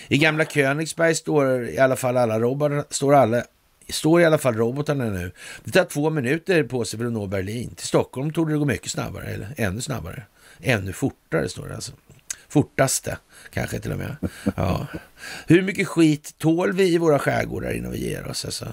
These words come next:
Panelen har inga bra svar på hur vi ska få, få korgen att sluta ruttna, sillen och sluta dö, Putin och bli snäll.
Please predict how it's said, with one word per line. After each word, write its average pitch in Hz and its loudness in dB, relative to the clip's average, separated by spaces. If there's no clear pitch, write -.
Panelen 143 4
har 175 4
inga 151 2
bra 127 0
svar 123 0
på 123 -6
hur 123 0
vi 110 -6
ska 117 -4
få, 113 -12
få 113 -2
korgen 107 -2
att - -12
sluta 104 -2
ruttna, 117 0
sillen 123 2
och 117 -2
sluta 127 4
dö, 117 4
Putin 107 -2
och 104 -4
bli 107 -2
snäll. 113 -4